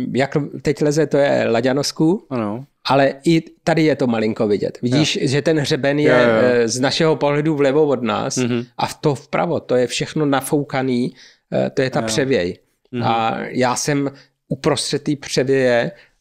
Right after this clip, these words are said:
Speaker 1: A ze spodu to vypadá vlastně úplně děsivě, <laughs> protože až teď jsem si uvědomil, že to byl taky pokus třeba trošku o sebevraždu.
Speaker 2: <laughs>
Speaker 1: Ale tak vzhledem k tomu stavu, jakým bezvědomí, jakým jsem se sám pohyboval, tak je to
Speaker 2: A kudy bys to tady jako reálně šel,
Speaker 1: No,
Speaker 2: nebo?
Speaker 1: měl by se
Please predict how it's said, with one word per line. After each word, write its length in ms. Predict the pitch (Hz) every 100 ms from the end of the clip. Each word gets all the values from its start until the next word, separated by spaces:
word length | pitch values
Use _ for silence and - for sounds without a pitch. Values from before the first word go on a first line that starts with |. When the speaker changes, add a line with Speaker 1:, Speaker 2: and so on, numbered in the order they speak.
| -
Speaker 1:
A 160 | 131 120 - -
ze 180 | 113 127
spodu 260 | - 131
to 80 | 139
vypadá 320 | 131 135 135
vlastně 260 | 139 - 143
úplně 320 | 127 139 139
děsivě, 460 | 127 - 131 139 135
<laughs> 60 |
protože 580 | 165 127 120 135 127 131 - - -
až 180 | - -
teď 180 | 139
jsem 180 | - 143
si 140 | - 139
uvědomil, 460 | 131 131 135 139
že 160 | 131 131
to 160 | -
byl 460 | 120 135 127 135 135 -
taky 300 | 123 131 120
pokus 380 | 104 - -
třeba 360 | - - 123 120 127 -
trošku 320 | - - - 110
o 100 | 110
sebevraždu. 640 | - 101 104 107 - - _ 131 170
Speaker 2:
<laughs> 300 | 165 151 156
Speaker 1:
Ale 260 | 147 151
tak 140 | 147 151
vzhledem 320 | 147 156 156
k 40 |
tomu 180 | 160 151
stavu, 340 | - 131 131 143
jakým 500 | 127 139 143 131 123
bezvědomí, 500 | 117 127 131 135 131
jakým 260 | 123 131
jsem 200 | - 135
se 60 | -
sám 200 | 131 123
pohyboval, 580 | 117 117 120 120 123 120
tak 240 | 123 -
je 100 | 123
to 240 | - 120 -
Speaker 2:
A 80 | -
kudy 220 | 131 147
bys 140 | 170
to 120 | 151
tady 160 | 123 113
jako 220 | 107 117
reálně 420 | 107 101 101 107
šel, 220 | - - 156
Speaker 1:
No, 60 |
Speaker 2:
nebo? 140 | 160 165
Speaker 1:
měl 160 | 160
by 100 | 175
se 160 | -